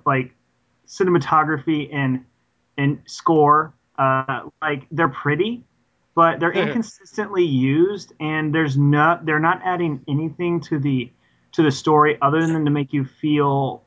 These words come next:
Speaker 1: something. And it's
Speaker 2: Yeah.
Speaker 1: not even something deep. It's something, like, you've seen. It's just with characters you know exist in the real world, so it makes you care more. This is the kind of movie my mom would love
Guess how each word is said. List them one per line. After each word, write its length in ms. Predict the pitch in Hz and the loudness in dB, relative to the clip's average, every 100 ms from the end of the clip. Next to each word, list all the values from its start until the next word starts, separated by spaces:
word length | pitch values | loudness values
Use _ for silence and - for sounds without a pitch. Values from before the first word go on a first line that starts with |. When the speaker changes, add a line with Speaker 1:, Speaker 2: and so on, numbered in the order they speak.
| - | -20
Speaker 1:
something. 640 | - 117 104 _ - - - _ _ _ - | -10 -10 -10 _ -20 -20 -20 _ _ _ -2
And 140 | 156 | 2
it's 120 | 170 | 2
Speaker 2:
Yeah. 80 | 165 | 2
Speaker 1:
not 100 | 202 | 2
even 160 | 220 220 | 0 -2
something 440 | 226 214 208 180 | -4 -6 -4 -2
deep. 340 | 139 180 151 139 | -2 0 0 -2
It's 120 | 131 | -4
something, 320 | 180 175 202 | -4 -4 -6
like, 200 | 185 175 | -4 -2
you've 160 | 175 151 | 0 0
seen. 540 | - - 202 196 165 | -2 -8 -6 0 2
It's 120 | 139 131 | 2 0
just 220 | 165 147 | -4 -4
with 160 | 143 | -6
characters 540 | - 180 185 185 175 151 | -4 -2 0 2 2 4
you 80 | 165 | 4
know 240 | 156 156 | 6 4
exist 340 | 131 127 139 | 4 2 0
in 80 | 156 | 2
the 80 | 139 | 4
real 220 | 135 131 | 6 4
world, 320 | 127 151 139 | 4 4 4
so 80 | 131 | 2
it 20 | |
makes 240 | 151 135 135 | 2 2 -2
you 60 | |
care 260 | 139 - 151 | -6 -2 2
more. 160 | 135 127 | 2 2
This 80 | 165 | -2
is 60 | |
the 60 | 151 | -4
kind 100 | 175 | 0
of 60 | 165 | 0
movie 220 | 156 151 | 2 4
my 120 | 143 | 6
mom 260 | 135 147 151 | 6 4 2
would 100 | 135 | 0
love 420 | 151 370 135 | 2 2 2